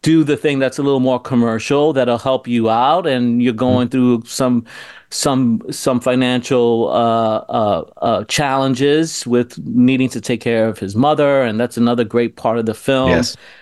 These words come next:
Speaker 1: Um, is the family part, and how this is a guy who, for all of his life, has been running away from his family and kinda shunning them. And one thing leads to,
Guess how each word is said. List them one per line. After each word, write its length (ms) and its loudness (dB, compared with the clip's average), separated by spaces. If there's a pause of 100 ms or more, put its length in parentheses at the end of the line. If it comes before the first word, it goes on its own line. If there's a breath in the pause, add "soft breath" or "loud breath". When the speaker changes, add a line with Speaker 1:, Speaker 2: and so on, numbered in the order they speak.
(140)
Speaker 1:
Um, 300 0
is 240 0
the 80 -6
family 600 0
part, 600 0
and 180 -6
how 300 0
this 240 -4
is 100 -2
a 60 2
guy 400 0
who, 400 2 (240 loud breath)
for 160 -2
all 240 2
of 80 0
his 220 -2
life, 320 0
has 120 -6
been 180 -2
running 220 -2
away 320 -2
from 200 -6
his 100 -12
family 500 -6 (360 soft breath)
and 580 -4
kinda 260 -2
shunning 440 -4
them. 400 -10
And 720 -2
one 260 0
thing 240 0
leads 260 0
to, 300 -2